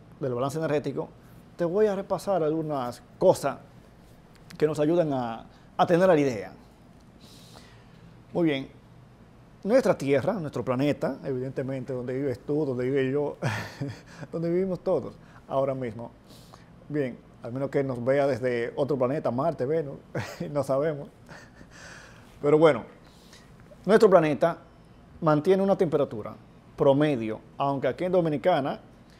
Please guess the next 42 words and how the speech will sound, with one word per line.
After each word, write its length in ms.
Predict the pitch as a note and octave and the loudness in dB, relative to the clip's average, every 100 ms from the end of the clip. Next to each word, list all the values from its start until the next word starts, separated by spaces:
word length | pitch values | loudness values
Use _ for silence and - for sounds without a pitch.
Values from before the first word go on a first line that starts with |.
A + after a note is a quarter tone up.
| - - - - | -20 -20 -20 -12
en 80 | D3 | -6
el 120 | C3+ | -4
momento 520 | C3 C3 D#3 D#3 D3 | -2 0 0 4 6
haya 220 | D#3 C#3 | 6 4
treinta 300 | E3+ D#3+ C3 | 2 0 0
o 20 | |
treinta 220 | B2 C#3+ E3+ | -2 -4 -2
y 20 | |
cuatro, 420 | E3 C#3 D#3+ F3+ - - - - - - - | 0 0 -2 -6 -10 -20 -20 -20 -20 -20 -2
pero 380 | F3 F3 F3+ - - - - | 2 2 0 -4 -16 -12 -6
en 160 | D#3+ | -2
Alaska 460 | D#3+ F#3+ D#3+ E3 D#3+ - - - | 2 4 4 2 -2 -4 -20 -4
puede 220 | D#3+ E3+ | -2 -2
estar 420 | D#3+ D#3+ E3+ F#3 | 0 0 0 -2
bajo 240 | F#3+ E3 D3 | -2 -2 -2
cero. 320 | G#3 F#3+ - - - - - - - - | -2 -2 -4 -12 -20 -20 -20 -20 -20 -12
Bien, 320 | D#3+ E3+ C3+ - - - | -6 -6 -6 -12 -20 -10
o 140 | D3+ | -6
en 100 | C#3+ | -4
algún 280 | C#3 C#3+ E3 | -4 -4 -6
punto 400 | D#3 D#3+ D#3+ D#3+ | -4 -4 -2 0
de 340 | C#3+ C3+ B2 A2+ | 0 0 -2 -6
Chile 400 | - C3+ D#3+ C#3+ | -8 -6 -4 -2
o 80 | C3 | -2
Argentina 320 | A#2+ A#2 D3+ | -2 -6 -6
también 280 | C3 D3 D3 | -6 -6 -6
en 60 | |
algún 200 | B2+ D3 | -4 -4
momento 360 | E3+ C#3+ C#3+ D3+ | -6 -6 -8 -10
está 180 | - B2 | -8 -6
bajo 160 | A#2+ | -6
cero, 360 | A#2 F3+ C#3+ - - - | -6 -4 -4 -6 -12 -16
en 60 | |
algún 160 | B2 C#3+ | -10 -8
momento 220 | C3+ C3+ | -8 -6
del 120 | B2+ | -6
año. 240 | E3 B2+ A2+ - - - - - - - - - | -6 -6 -12 -18 -20 -20 -20 -20 -20 -20 -20 -20
Entonces, 320 | - E3+ D#3+ - - | -6 0 0 -2 2
esa 560 | G#3 A#3+ A3+ - E3+ E3 | 6 6 4 2 4 6
variedad 420 | D#3 D3+ D#3+ F3 | 6 6 6 6
de 60 | |
temperaturas, 720 | E3+ F3 F3+ G3 D#3+ D#3 G3 | 4 0 0 0 2 0 -2